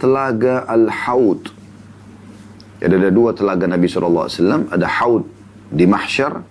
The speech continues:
dan ada Al-Kautsar dalam surah Al-Kautsar, itu di dalam surga. Haud ini dijelaskan banyak cirinya. Jadi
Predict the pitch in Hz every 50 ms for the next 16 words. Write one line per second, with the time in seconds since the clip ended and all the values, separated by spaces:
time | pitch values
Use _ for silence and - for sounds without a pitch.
0 | - - - - - - - - - - 98 107 113 104 117 - 104 101 92 92
1 | - - 117 127 131 120 117 - 151 156 196 - - - - - 87 92 92 90
2 | 87 - 101 95 90 92 85 - 104 113 120 113 139 - - 101 131 120 101 95
3 | 92 92 92 90 - 92 82 80 - - - - - - - - - - - -
4 | - - - - - - - - - - - - - - - - - - - -
5 | - - - - - 147 180 - - 139 113 107 123 156 98 - - - - 113
6 | 117 - - 175 - - - 101 90 87 87 95 95 95 - - - 98 92 85
7 | 85 80 82 90 127 - - - - - - - - - - - - - - -
8 | - - - 85 87 92 90 87 -